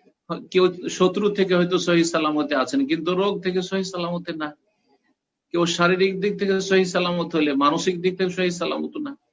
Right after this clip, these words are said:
কেউ মানসিক দিক থেকে ভালো আছেন, কিন্তু শা-, শরীর ভালো নাই, সেই জন্য মানসিক অবস্থা ভালো না। আল্লাহু আকবার, কত ত্রুটি আমাদের।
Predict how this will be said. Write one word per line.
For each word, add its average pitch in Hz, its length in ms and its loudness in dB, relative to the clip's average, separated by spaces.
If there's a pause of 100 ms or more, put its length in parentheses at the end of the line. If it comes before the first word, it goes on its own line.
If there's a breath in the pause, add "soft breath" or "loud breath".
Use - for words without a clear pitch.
(380)
কেউ 151 100 -2
মানসিক 180 520 0
দিক 190 240 0
থেকে 185 220 0
ভালো 175 280 0
আছেন, 156 400 -2
কিন্তু 160 480 -4
শা-, 156 320 -4
শরীর 165 420 2
ভালো 170 260 -2
নাই, 165 200 -4
সেই 165 160 -8
জন্য 165 220 -8
মানসিক 156 460 -6
অবস্থা 147 300 -8
ভালো 135 280 -10
না। - 100 -18
আল্লাহু 175 380 -10
আকবার, - 320 -20
কত - 240 -8
ত্রুটি - 300 -12
আমাদের। - 260 -18